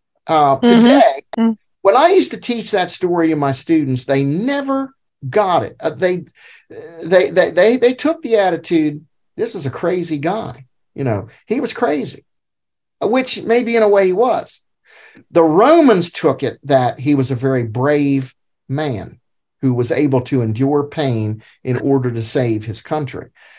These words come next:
Speaker 1: Now, in reality, in reality, in, in reality, could this be done?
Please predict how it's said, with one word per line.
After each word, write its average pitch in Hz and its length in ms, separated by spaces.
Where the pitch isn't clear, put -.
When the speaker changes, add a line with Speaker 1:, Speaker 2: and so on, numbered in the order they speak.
Speaker 1:
Now, 170 460
in 160 220
reality, 175 840
in 170 220
reality, 170 640
in, 175 600
in 185 240
reality, 208 540
could 381 340
this 262 240
be 208 220
done? 165 420